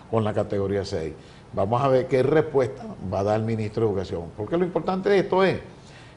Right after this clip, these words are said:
que el primer gremio en el país que tiene, que agrupa una cantidad de afiliados en, en el país, somos nosotros, la Federación Venezolana de Maestros, y es un gremio que es muy importante, un gremio que tiene mucha fuerza,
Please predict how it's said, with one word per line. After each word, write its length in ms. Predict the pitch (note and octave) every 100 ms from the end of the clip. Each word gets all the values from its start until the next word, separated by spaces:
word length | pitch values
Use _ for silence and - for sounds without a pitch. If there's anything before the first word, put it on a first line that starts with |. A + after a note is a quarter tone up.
| - -
que 180 | B2
el 580 | B2 B2 B2 B2 B2 A#2+ -
primer 380 | C3+ C3+ F3+ F3+
gremio 460 | F3 E3+ B2 G#2+
en 80 | G#2
el 100 | G#2
país 480 | F#2 G#2+ C3+ A2 - - - - - - - -
que 140 | A2
tiene, 420 | G#2+ B2+ C3 C#3 C3
que 80 |
agrupa 560 | A#2 G#2 D3 C3+ G#2+ - - - - - - -
una 300 | A2 C3 C3+
cantidad 460 | B2+ A2 G#2+ A2 B2
de 80 |
afiliados 500 | C3 A2+ A2+ B2 B2
en, 60 | A2+
en 140 | F#2
el 100 | A2+
país, 400 | - C3+ A2 A2+
somos 240 | G#2 G#2+ C#3
nosotros, 420 | C#3+ F#3 G3+ A#2
la 80 | G2+
Federación 400 | G#2 F2 A2+ A#2+
Venezolana 360 | C3+ A#2 A#2+
de 40 | C3+
Maestros, 280 | D#3 C3+ G#2
y 20 |
es 40 |
un 120 | A2+
gremio 320 | B2 B2+ C3 A#2
que 80 |
es 100 | G#2
muy 240 | G#2 C#3 E3
importante, 640 | A2+ F2 - D#2+ D2 - - - -
un 60 |
gremio 260 | A#2 B2+ C#3
que 120 | B2+
tiene 240 | A#2+ A#2 B2+
mucha 300 | A#2+ C#3+ C3+
fuerza, 420 | C3 B2 B2